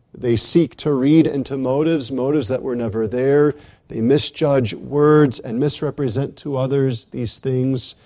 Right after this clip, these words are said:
And this among brethren, what a stumbling point that is. But here, there are enemies who are standing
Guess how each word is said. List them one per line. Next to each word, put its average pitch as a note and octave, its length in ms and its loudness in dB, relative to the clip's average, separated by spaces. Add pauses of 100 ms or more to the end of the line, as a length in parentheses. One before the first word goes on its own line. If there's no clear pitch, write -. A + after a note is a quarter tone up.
(300)
And C#3 160 -2
this C#3+ 200 2
among A#2 480 2 (340)
brethren, C#3 600 2
what B2 140 0
a A#2+ 80 0
stumbling C#3+ 840 -2 (480)
point B2+ 520 -4
that A#2 200 -6
is. A#2+ 500 -2 (520)
But - 100 -20
here, C#3+ 640 4 (440)
there C3+ 260 2
are C#3 260 2
enemies C3+ 880 4 (280)
who D#3 180 -2
are C#3 120 4
standing D3+ 880 0